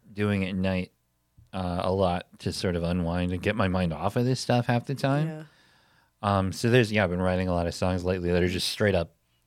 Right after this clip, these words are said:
Speaker 1: regular music and don't,
Speaker 2: Mm-hmm. <laughs>
Speaker 1: they're not gonna end up on the show. Uh, so that's, that's happening. Um, but yeah, most, the rest of my brain is like, "How do we, you know, what about this?" Or, um,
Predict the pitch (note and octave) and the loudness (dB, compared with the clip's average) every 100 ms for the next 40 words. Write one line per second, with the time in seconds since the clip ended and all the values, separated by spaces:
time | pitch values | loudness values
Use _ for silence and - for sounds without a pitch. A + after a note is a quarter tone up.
0 | _ _ F#2 F#2 F2 E2+ D#2+ F#2+ F2 D#2+ | _ _ -8 -6 -4 -4 -2 -2 -2 -6
1 | - - A2+ A#2 F3+ C#3+ - - _ _ | -8 -2 2 2 2 0 -4 -12 _ _
2 | - A3 C#4+ - D#4+ _ _ G#2 G#2+ G#2+ | -8 -8 -8 -10 -12 _ _ -12 -2 0
3 | F#2+ G2 F2+ F#2 F#2+ F#2 F#2 E2+ E2 - | 2 0 0 0 2 2 0 -2 -4 -4
4 | F#2+ E2 - G#2 F#2+ F2 G#2 - _ _ | -4 -4 -2 2 4 2 -2 -8 _ _
5 | _ _ _ _ _ _ _ _ - C3 | _ _ _ _ _ _ _ _ 0 6
6 | F#3 - - E3 - B2+ B2 A#2+ A#2 A#2 | 6 6 0 0 2 0 2 2 2 2
7 | A2 - - G2+ G#2 G2+ G2 F2+ G2 - | -2 -10 -6 0 2 2 0 0 -2 -2
8 | F#2+ F2+ A#2+ C#3 B2+ - - - _ _ | -4 -2 0 0 -4 -10 -20 -20 _ _
9 | - G#2+ G#2 G#2 G2 - A2 F#2 F2+ F2+ | -8 -4 0 0 -2 -4 -4 -4 -4 -4
10 | F2+ E2 D#2 D2+ D2+ - A2 C3 C3 B2 | -4 -4 -6 -8 -10 -10 -10 -8 -8 -10
11 | - A#2 B2+ B2 A2+ A#2+ A#2+ A#2 D3 A#2+ | -12 -18 -18 -10 -4 0 0 0 -2 -4
12 | - F2 D#2+ D#2 - _ _ _ _ _ | -8 -8 -6 -8 -12 _ _ _ _ _
13 | _ _ _ _ _ _ G2 F#2 F2 E2 | _ _ _ _ _ _ -4 -2 -2 -6